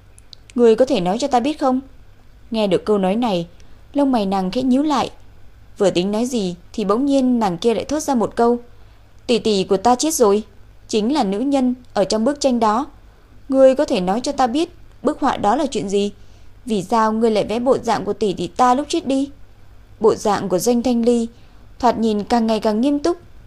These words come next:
làm Bột Phi Linh âm thầm kinh hãi. Tuy sớm biết chuyện như thế này sẽ xảy ra, nhưng nó xảy ra quá nhanh, làm nàng không kịp phản ứng. Mấy ngày trước, nàng mới chuyển tới nơi này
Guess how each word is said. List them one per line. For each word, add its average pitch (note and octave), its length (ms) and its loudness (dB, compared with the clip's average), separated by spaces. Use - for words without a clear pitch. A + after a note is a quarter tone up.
làm G3+ 200 0
Bột F#3 220 2
Phi B3 100 0
Linh A#3 220 2
âm C4+ 180 0
thầm A3+ 180 -2
kinh A#3 220 -2
hãi. A#3+ 280 -2
Tuy A3 280 0
sớm G#3+ 240 0
biết D4+ 160 -2
chuyện A3+ 240 0
như A3+ 100 2
thế A3 140 0
này A#3+ 200 0
sẽ A3+ 140 -2
xảy G#3 220 -2
ra, A3 300 0
nhưng C#4 300 2
nó D4 80 2
xảy G#3 180 2
ra B3+ 160 2
quá B3+ 220 2
nhanh, D4 340 0
làm G3 200 0
nàng F#3 240 0
không A#3 180 -2
kịp G#3+ 180 0
phản F#3+ 180 0
ứng. G3 240 0
Mấy G3 160 2
ngày A#3 200 0
trước, C#4 280 -2
nàng G3+ 320 0
mới B3 80 2
chuyển A3+ 220 -2
tới F#3+ 120 0
nơi C#4 180 2
này G3 280 0